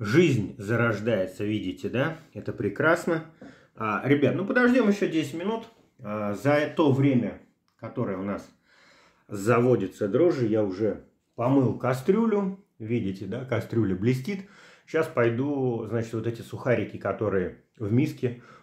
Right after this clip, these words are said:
выкину и вымою мешочек. И потом мы уже перельем наши дрожжики, а, в основную бродильную емкость. Итак, ребятки, ждем еще десять минут.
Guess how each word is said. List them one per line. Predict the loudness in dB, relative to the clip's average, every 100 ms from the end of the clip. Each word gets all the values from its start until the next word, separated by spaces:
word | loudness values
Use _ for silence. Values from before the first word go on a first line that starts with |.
| -6
выкину | 4 4 4 -2 -2
и | -2 0
вымою | 2 4 6 4 2 -10 _ _ _ -4
мешочек. | -4 -4 -10 -8 -6
И |
потом | -2 0 2
мы | 2 2
уже | -2 -6 -8 -16 _ -2
перельем | 2 4 4 4 2
наши | -4 -4 -2
дрожжики, | 4 6 4 0 -4 -6 -6 -12 _ _ _ -20 _ _ _ _ _ _
а, | -2 0 4
в |
основную | 4 4 4 6 8 6
бродильную | 6 4 4 4 4 4 4 4
емкость. | 2 -4 -8 -12 -14 -16 -14 -12
Итак, | -2 0 2
ребятки, | 4 4 4
ждем | 0 4 4 2
еще | 0 2 2 2 -8 _ _ _ _ _ -18
десять | -10 -10 -8
минут. | -8 -8